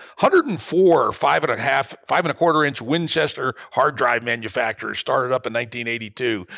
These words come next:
and only five of them made it. But, you know, today, there's no way that anybody would get funded to compete in those kinds of marketplaces because of these layered defenses, which has brought us down to this very slowly changing tech world that we have today.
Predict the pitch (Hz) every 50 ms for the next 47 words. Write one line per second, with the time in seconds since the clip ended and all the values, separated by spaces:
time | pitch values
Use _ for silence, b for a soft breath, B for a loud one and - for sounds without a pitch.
0 | B B B - 156 156 143 107 107 - 170 151 156 156 135 131 113 110 107 131
1 | 180 226 240 - 117 110 - _ 120 123 123 123 131 - - - _ - 147 139
2 | 135 123 - 160 151 196 226 214 160 151 165 160 156 160 202 202 196 202 214 247
3 | 233 160 123 120 113 127 131 127 127 120 123 120 117 104 123 127 - - 135 135
4 | 135 120 113 104 101 101 120 - - 113 104 - 139 131 117 - 131 117 117 120
5 | 117 - - 117 113 117 107 127 113 113 120 131 - 110 - - 113 120 110 107
6 | 107 104 113 120 - 151 151 147 117 135 113 104 117 113 117 110 113 123 131 131
7 | 131 117 110 104 110 - - 180 196 190 - - 104 113 - B B B B B
8 | B B 143 - - 135 - 110 101 123 143 147 151 147 147 - - 113 113 131
9 | 135 143 156 160 147 139 131 117 123 120 110 113 113 - - 104 95 98 139 180
10 | 208 202 156 120 110 104 95 98 - - - 139 151 165 170 156 127 123 113 101
11 | - - 131 135 139 139 117 107 113 98 95 - 131 135 - - 98 101 101 95
12 | 92 98 104 98 98 95 101 107 107 101 92 - 92 87 98 113 117 - - -